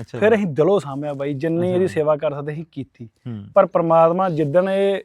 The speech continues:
Speaker 2: ਇਹ ਪਹਿਲੇ ਸ਼ੋਅ 'ਚ ਪਾਇਆ ਇਹਨੂੰ ਫਰੀਦਕੋਟ।
Speaker 1: ਠੀਕ ਹੈ ਵੀਰੇ।
Speaker 2: ਤੇ ਇਹ ਤੋਂ ਪ੍ਰਮਾਤਮਾ ਨੇ ਬਾਈਆਂ ਮਹੀਨਿਆਂ ਦਾ ਬਾਈ ਘੋੜੀਆਂ ਤੇ ਛੱਡਤਾ ਸੀ ਐਵੇਂ, ਤੁਹਾਨੂੰ ਝੂਠ ਮਾਰੀਏ, ਛੋਟਾ
Speaker 1: ਅੱਛਾ।
Speaker 2: ਛੱਡਿਆ ਗਿਆ ਸੀ ਪਰ,
Speaker 1: ਅੱਛਾ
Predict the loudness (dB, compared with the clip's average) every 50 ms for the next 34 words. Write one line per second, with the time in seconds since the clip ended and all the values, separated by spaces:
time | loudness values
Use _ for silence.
0 | _ _ _ -8 -4 -2 -2 0 0 0 -2 -2 -2 -4 -4 -4 -2 0 0 2
1 | 2 0 -2 -4 -6 -6 -6 -6 -6 -6 -8 -10 -10 -12 _ _ _ _ _ -8
2 | -8 -8 -8 -10 -12 -10 -6 -4 -4 -4 -6 _ _ _ 0 0 0 0 _ 2
3 | 4 4 4 2 2 0 0 0 2 2 2 2 0 -2 -2 0 0 0 0 0
4 | -2 -2 -4 -4 -4 -4 -4 -4 -4 -6 -4 -6 -6 -6 -6 -8 -8 -10 -10 -10
5 | -12 -12 -14 -14 -16 -18 -16 -16 -16 -16 -16 -16 -16 -14 -14 -14 -14 -10 -10 -10
6 | -8 -8 -8 -6 -6 -6 -8 -4 -4 -4 2 4 4 4 4 4 4 4 4 4
7 | 4 2 2 2 0 0 0 0 0 -4 _ _ _ _ -16